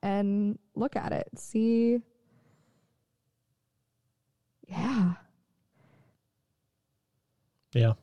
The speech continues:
Speaker 2: definitely. It's very cool. I, I, I, I feel like I don't, I need to, like, research more into it before I have a full understanding of how it all works.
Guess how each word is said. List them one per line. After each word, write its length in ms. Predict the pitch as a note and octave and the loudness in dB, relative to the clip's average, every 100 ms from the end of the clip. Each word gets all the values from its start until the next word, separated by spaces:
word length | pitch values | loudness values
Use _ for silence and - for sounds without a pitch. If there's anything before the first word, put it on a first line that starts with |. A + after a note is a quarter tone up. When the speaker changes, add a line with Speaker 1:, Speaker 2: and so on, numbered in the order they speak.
| _ _ _ _ | _ _ _ _
Speaker 2:
definitely. 560 | A#2+ A2 A#2 A2+ A#2 B2+ - _ _ _ - | 0 2 0 0 -2 -4 -8 _ _ _ 2
It's 160 | C3+ B2+ | 4 6
very 180 | A#2+ A2 | 4 6
cool. 260 | A#2+ B2+ - _ _ _ _ _ - | 2 2 -2 _ _ _ _ _ 4
I, 360 | C#3 C#3+ D3+ D#3 | 6 8 8 8
I, 160 | D3 C#3 | 10 10
I, 180 | C#3+ C#3 | 10 4
I 40 | |
feel 200 | - C#3 | 6 8
like 180 | C#3+ C#3 | 8 8
I 40 | C3+ | 8
don't, 280 | B2+ A#2+ C3+ | 8 4 6
I 120 | C3 | 8
need 200 | B2 B2 | 10 8
to, 100 | - | 6
like, 240 | A#2+ A2+ - - | 6 6 4 -4
research 540 | B2+ B2 - C3 - | -2 0 4 4 4
more 220 | B2 A#2 | 2 4
into 280 | A#2 A2+ A2+ | 4 4 0
it 120 | G#2+ | 0
before 320 | A2 A2+ A2+ A2+ | -4 -2 2 2
I 40 | |
have 220 | G#2+ A2 | 2 2
a 140 | A2 G#2+ | 2 0
full 600 | - - A#2 A#2 A#2+ A#2 | -4 -2 2 2 2 0
understanding 680 | A#2 A2+ - A2 G#2+ A2 A2 | 0 0 -2 -2 0 -2 -4
of 120 | G#2+ | -4
how 220 | A2+ A2 | -2 -2
it 60 | A2 | 0
all 160 | G#2+ G#2 | -2 -2
works. 420 | G#2 G2+ - | -6 -8 -14